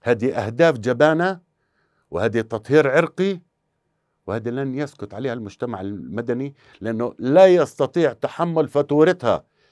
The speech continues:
كل يوم ميتين شهيد، ثمان آلاف شهيد ب-، بعشرين يوم.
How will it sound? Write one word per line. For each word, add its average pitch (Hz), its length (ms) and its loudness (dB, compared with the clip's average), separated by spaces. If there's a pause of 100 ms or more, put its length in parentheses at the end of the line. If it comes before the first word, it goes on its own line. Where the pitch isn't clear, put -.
(180)
كل 131 200 4
يوم 165 200 6
ميتين 143 280 0
شهيد، 139 460 0 (640)
ثمان 165 320 2
آلاف 147 280 0
شهيد 131 380 -2
ب-، 104 560 0
بعشرين 117 420 -4
يوم. 135 240 -6